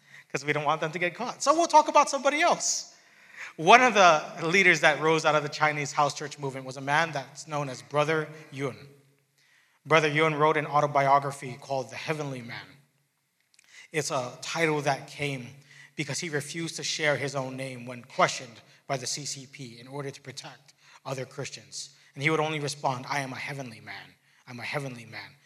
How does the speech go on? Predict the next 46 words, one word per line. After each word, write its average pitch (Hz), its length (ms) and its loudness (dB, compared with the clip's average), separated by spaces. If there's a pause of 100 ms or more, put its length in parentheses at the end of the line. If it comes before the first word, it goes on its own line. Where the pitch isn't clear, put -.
(140)
So - 120 -6
then 175 200 4
they 143 120 -2
take 269 220 6
this 240 140 0
heavenly 220 260 2
man 165 400 4 (260)
and 285 160 4
they 233 100 12
throw 180 360 6
him 185 180 2
into 190 180 0
jail. 214 380 8 (1800)
And 147 100 2
on 156 220 6 (480)
one 170 260 6
of 147 80 0
his 147 140 -4
incarcerations, 131 720 -6
there 131 100 -12
were 120 80 -10
three, 117 400 -14 (560)
he 135 140 -14
says 151 220 -6
that 135 100 -6
he 156 100 -8
was 135 160 -6
fasting 147 440 2
and 135 120 -12
praying 131 240 -6
one 123 140 -10
night 123 180 -12
when 127 100 -14
the 127 60 -10
Holy 156 220 -8
Spirit 143 300 -12
spoke 143 260 -14
to 117 80 -20
him. 117 200 -20 (880)
And 143 80 -8
the 135 60 -4
Holy 156 220 -4
Spirit 143 340 -6
said 190 200 -4
to 143 80 -12
him, 117 260 -14